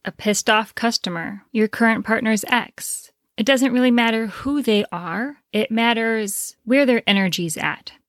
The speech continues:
And what I mean by that is, how fast is their heart rate going?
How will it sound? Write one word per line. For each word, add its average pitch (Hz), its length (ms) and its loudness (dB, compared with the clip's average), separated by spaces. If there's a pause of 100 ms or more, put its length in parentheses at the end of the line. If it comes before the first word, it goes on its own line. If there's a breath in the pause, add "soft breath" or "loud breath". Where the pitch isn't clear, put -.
(120)
And 240 140 4
what 254 100 2
I 240 140 4
mean 226 240 4
by 214 160 0
that 190 340 -2
is, 185 640 -6
how 214 180 0
fast 214 320 2
is 202 120 0
their 220 120 4
heart 202 240 0
rate 196 220 -4
going? 180 500 -2